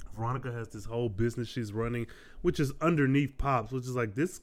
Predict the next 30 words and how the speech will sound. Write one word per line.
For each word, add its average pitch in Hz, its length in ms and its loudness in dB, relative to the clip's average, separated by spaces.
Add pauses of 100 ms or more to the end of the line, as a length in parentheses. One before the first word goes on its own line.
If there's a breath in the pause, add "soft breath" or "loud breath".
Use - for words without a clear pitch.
(120)
could 185 160 0
have 104 200 -6
been 127 400 2
anywhere 113 560 2
else. 98 400 -4
Like, 104 320 -2 (600 soft breath)
why 123 220 6
is 143 140 4
this 120 280 2
here? 107 420 6 (540 loud breath)
Um, 110 600 0 (300)
and 135 140 6
I 131 80 8
don't 135 260 4
see 131 260 0
any 131 220 6
use 117 420 2
of 104 220 2
Pops. 95 380 -4
What, 110 180 -2
he's 117 400 0
pointless. 95 480 -4
He's 117 180 -4
a 117 60 0
pointless 107 460 -6
figure 95 440 -6
at 107 140 -6
this 110 160 -4
point. 104 320 -4
Just, 107 300 -4